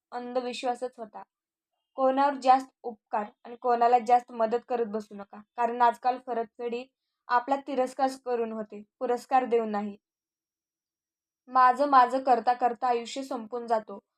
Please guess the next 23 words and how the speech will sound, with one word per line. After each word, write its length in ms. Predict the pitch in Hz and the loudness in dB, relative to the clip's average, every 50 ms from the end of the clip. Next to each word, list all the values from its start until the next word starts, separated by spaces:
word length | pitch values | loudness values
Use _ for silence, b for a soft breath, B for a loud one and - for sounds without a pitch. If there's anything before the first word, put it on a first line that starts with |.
| _ _ _ _ - | _ _ _ _ -6
कधी 240 | 285 277 269 277 294 | -2 -2 0 0 -2
जवळचा 460 | - 277 269 262 254 247 247 277 269 | 2 4 6 6 6 6 4 2 2
माणूस 320 | 262 254 254 254 262 254 220 | 4 4 2 4 2 -2 -2
दूर, 240 | 214 233 220 214 214 - | -2 -2 -2 -2 -6 -10
तर 80 | 247 240 | -14 -8
कधी 260 | 247 254 247 233 262 | -4 -4 -4 -4 -4
दूरचा 380 | 262 226 240 233 214 208 254 240 | -6 -2 -2 -2 -2 -2 -2 0
जवळ 240 | 220 233 233 233 220 | 2 4 4 4 4
भास 280 | 214 240 220 208 - - | 2 -2 -4 -4 -6 -10
होतो. 300 | 214 208 - 202 196 - _ _ _ _ _ _ _ - | -14 -12 -12 -14 -16 -16 _ _ _ _ _ _ _ -2
आपल्या 360 | - 254 247 254 269 285 294 | 0 0 0 2 2 0 0
परक्यांच्या 540 | 285 285 269 247 240 - 247 247 240 285 269 | 2 2 0 0 0 -4 -6 -6 -2 -4 -2
नादात 380 | 262 247 226 226 214 214 226 - _ _ | 2 2 2 2 2 -2 -2 -4 _ _
मानव 300 | 233 240 233 233 247 262 | -2 0 0 0 0 -2
बुद्धी 340 | 247 254 247 208 202 226 254 | -2 -2 -4 -4 -4 -6 -6
घाण 340 | 220 240 262 247 240 240 233 | -4 -4 -4 -4 -6 -6 -8
ठेवतो. 360 | 254 233 220 208 202 202 208 _ _ _ 214 208 | -8 -8 -8 -8 -12 -18 -18 _ _ _ -8 -4
गणिताच्या 560 | 233 226 233 240 226 247 247 247 247 269 262 254 | -4 -2 -2 -4 -2 0 -2 -2 0 -4 -6 -4
नियमात 360 | 247 240 247 240 220 220 226 _ _ | -4 -6 -6 -4 -6 -8 -8 _ _
भौतिकशास्त्र 840 | 214 240 240 233 214 254 254 - - - 247 233 233 _ _ 240 247 | -8 -4 -4 -4 -4 -6 -14 -14 -6 -4 -4 -4 -4 _ _ -10 -10
तो 200 | 240 262 262 269 | -6 -6 -8 -6
फॉलो 320 | 269 277 240 220 214 220 214 | -2 0 0 0 0 -2 -6
करतो. 400 | - 226 208 208 _ 202 196 | -6 -8 -10 -10 _ -14 -18